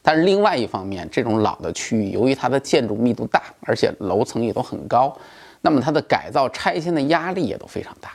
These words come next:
但是建筑呢，本身它的立面呢又非常的破旧，所以在这种情况之下呢，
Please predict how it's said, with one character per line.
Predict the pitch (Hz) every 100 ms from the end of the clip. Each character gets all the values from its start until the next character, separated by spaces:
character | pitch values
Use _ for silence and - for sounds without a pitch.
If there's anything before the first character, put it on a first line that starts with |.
| - _ _ _ _ _ -
但 | 202 208
是 | 196
建 | 254 254 208
筑 | 165
呢， | 131
本 | 123 92
身 | 107 151
它 | 151 165
的 |
立 | 165 190 160
面 | 143 120
呢 |
又 | 127
非 | 147 160
常 | 160
的 | 165
破 | - 254 175
旧， | 78 50 - _ _ - _
所 | - 233
以 |
在 | 202 208
这 | 240 269
种 | 143
情 | 104 113
况 | 113
之 | 101 107
下 | 113 101
呢， | 87